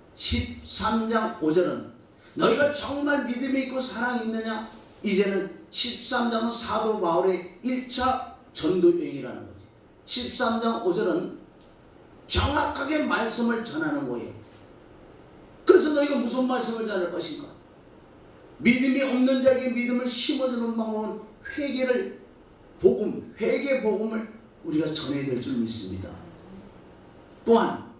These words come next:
성경 우리 신약에서는 십삼 장 오 절이라는 그 단어는 아까도 말씀드리지만 열 구절이 나오는데 이제 로마서 십삼 장 오 절은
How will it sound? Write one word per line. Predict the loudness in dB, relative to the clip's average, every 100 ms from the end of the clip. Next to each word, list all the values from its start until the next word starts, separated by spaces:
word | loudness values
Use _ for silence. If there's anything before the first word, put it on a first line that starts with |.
| -20 -20 -20 -20 -20 -20 -14
성경 | -4 0 2 4 4 4 0
우리 | -4
신약에서는 | -2 -2 -2 -2 -2 0 0 -2
십삼 | -2 -2 -4 -2 -2 0
장 | 0 -2 0 6
오 | 6
절이라는 | 4 -4 -4 -4 -2 -4 -8 -16 -20 -20 -20 -12
그 | 0 0 0
단어는 | -2 0 2 2 -2 -10 -14
아까도 | -10 -2 0 2
말씀드리지만 | 0 -2 -4 -6 -4 -4 -6 -12 -20 -6
열 | 0 0 0
구절이 | -2 -2 -2
나오는데 | -4 -8 -10 -12 -14 -18 -20 -20 -20 -20 -20 -20 -20 -20 -6 0
이제 | 2 4 2 0 -10 6
로마서 | 6 6 0 -2 -2 -2
십삼 | -2 -4 -6 -6 -4 -2 -2
장 | -2 -2 -2
오 | 0
절은 | 2 2 0 -4